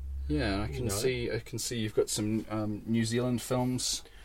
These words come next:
Speaker 1: up here
Speaker 2: We
Speaker 1: as
Speaker 2: do.
Speaker 1: well.
Speaker 2: There's a box of New Zealand videotapes, um, all of which we have on, on, on D V D, but I just can't, you know, the hoarding thing kicks in and you just can't get rid of certain things.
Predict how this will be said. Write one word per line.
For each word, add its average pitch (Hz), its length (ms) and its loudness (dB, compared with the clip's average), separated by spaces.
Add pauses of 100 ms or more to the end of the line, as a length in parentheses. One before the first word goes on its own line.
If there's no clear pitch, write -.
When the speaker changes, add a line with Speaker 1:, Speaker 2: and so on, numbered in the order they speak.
(260)
Speaker 1:
up 113 140 0
here 120 200 2
Speaker 2:
We 123 60 6
Speaker 1:
as 110 60 4
Speaker 2:
do. 135 180 12
Speaker 1:
well. 139 280 8
Speaker 2:
There's 117 160 -4
a 123 60 -4
box 117 340 -2
of 120 80 -4
New 113 140 -2
Zealand 117 360 0
videotapes, 117 840 0 (1000)
um, 117 320 -2
all 135 200 6
of 101 100 4
which - 200 -2
we 107 100 -2
have 101 200 0
on, 95 100 0
on, - 420 -2
on 101 160 -2
D 98 60 2
V 92 180 0
D, 104 280 4
but 95 280 2 (800)
I 101 100 4
just 95 220 -2
can't, 101 400 -2 (520)
you 117 80 2
know, 107 160 2 (260)
the 110 120 6
hoarding 101 540 4 (680)
thing 98 260 0
kicks - 340 -2
in 101 180 0
and 98 120 -2
you 95 80 -2
just 95 220 -4
can't 92 280 -2
get 92 200 -2
rid 95 180 0
of 98 140 -2
certain 92 340 -2
things. 92 420 -6